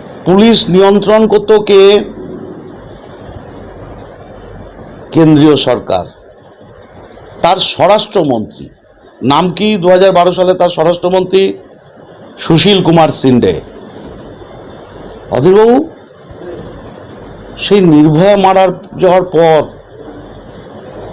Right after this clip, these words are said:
তার বিচার না হওয়া অবধি আপনি আপনার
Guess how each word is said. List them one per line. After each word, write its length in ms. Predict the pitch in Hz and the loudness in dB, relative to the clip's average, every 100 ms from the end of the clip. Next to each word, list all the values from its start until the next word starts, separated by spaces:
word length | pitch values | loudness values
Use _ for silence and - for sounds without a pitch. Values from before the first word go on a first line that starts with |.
| - | -4
তার 160 | 170 147 | -2 -2
বিচার 500 | 110 147 - 220 208 | -2 -4 2 2 2
না 220 | 180 185 | 0 2
হওয়া 220 | 196 208 | 2 2
অবধি 420 | 190 147 160 104 - - - - - - - - - - - - | 0 0 0 0 -8 -20 -20 -20 -20 -20 -20 -20 -20 -20 -20 -8
আপনি 440 | - 117 - 143 208 | -4 -4 -2 0 2
আপনার 440 | 196 170 202 202 | 0 0 0 0